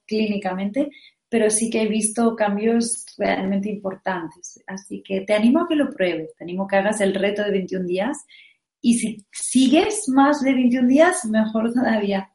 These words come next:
Vas a ver un cambio impresionante. Y cuando lo obtengas, no te olvides de mandarme cómo ha ido. Mándame ese testimonio, porque me gusta seguiros, me gusta saber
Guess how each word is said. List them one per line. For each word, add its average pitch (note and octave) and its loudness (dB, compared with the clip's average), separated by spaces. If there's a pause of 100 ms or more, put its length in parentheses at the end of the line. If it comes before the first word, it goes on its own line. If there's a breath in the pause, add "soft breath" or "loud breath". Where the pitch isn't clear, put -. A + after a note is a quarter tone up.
Vas G#3+ -4
a A#3+ 4
ver B3 2
un A3+ 0
cambio G3+ 0
impresionante. F#3+ -6 (300 soft breath)
Y C4 0
cuando A#3+ 8
lo A3+ 10
obtengas, B3+ 4
no A#3 4
te A#3+ 0
olvides A#3 2
de A3 2
mandarme G3+ 2 (460 loud breath)
cómo A#3+ 6
ha A#3+ 8
ido. G3+ 6
Mándame B3 6
ese B3 2
testimonio, G#3+ 0
porque G#3 -2
me G#3+ 0
gusta D4 0
seguiros, G3+ 0
me G#3+ -2
gusta A#3+ 0
saber A3+ 0